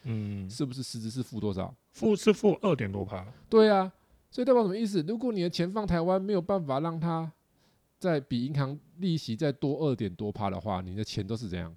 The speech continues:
Speaker 1: 一直在缩水。
Speaker 2: 在缩水了嘛。
Speaker 1: 没错。
Speaker 2: 所以代表说你最基本要求你的钱每年要长大几趴？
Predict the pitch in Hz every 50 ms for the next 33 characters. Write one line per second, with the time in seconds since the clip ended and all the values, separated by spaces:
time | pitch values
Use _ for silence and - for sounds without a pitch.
0 | _ _ _ - 156 131 110 123 127 123 - 113 101 - - 107 - 220 220 208
1 | 233 226 175 185 147 123 117 113 104 107 95 - 113 101 95 107 - - - 214
2 | 233 214 175 175 165 214 214 165 151 - - 240 220 190 226 233 226 214 147 127
3 | 151 165 175 190 - 170 151 135 127 113 104 117 117 110 107 107 104 101 98 98
4 | 92 - - - 120 117 135 135 117 104 95 101 104 127 139 139 - 95 92 101
5 | 117 117 104 92 87 80 92 92 95